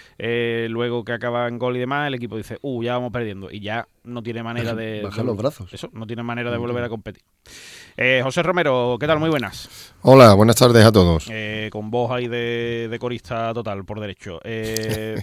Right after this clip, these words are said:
Speaker 3: <laughs>
Speaker 1: ¿para ti?
Speaker 3: Bueno, yo creo que, que realmente el, el Cádiz lo que está sufriendo ahora es un estado anímico, ¿no? Eh, ya no podemos hablar ni de estado de forma, ni de forma de juego,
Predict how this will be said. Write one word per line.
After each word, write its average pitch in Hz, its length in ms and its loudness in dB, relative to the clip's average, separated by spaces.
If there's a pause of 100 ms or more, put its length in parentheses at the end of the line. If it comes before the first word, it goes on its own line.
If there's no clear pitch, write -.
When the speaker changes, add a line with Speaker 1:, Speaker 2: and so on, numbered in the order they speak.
Speaker 3:
<laughs> - 100 -20
Speaker 1:
¿para 110 180 -10
ti? 170 240 -6 (1000)
Speaker 3:
Bueno, 123 280 4
yo 104 160 2
creo 101 160 -2
que, 104 960 2 (680)
que 107 120 -4
realmente 107 640 2
el, 80 420 -6
el 87 220 -10
Cádiz 95 240 -4
lo 98 80 -2
que 95 60 -6
está 104 120 -6
sufriendo 95 440 -4
ahora 101 240 -2
es 98 60 -2
un 101 220 -4
estado 90 320 -6
anímico, 87 540 -4
¿no? 104 300 -6
Eh, 90 680 -6
ya 90 140 -4
no 95 640 -4
podemos 92 300 -2
hablar 95 160 -2
ni 98 100 -4
de 95 80 -2
estado 98 300 -2
de 92 80 -4
forma, 110 640 0
ni 107 260 -2
de 95 260 0
forma 98 300 -2
de 95 140 -2
juego, 110 640 0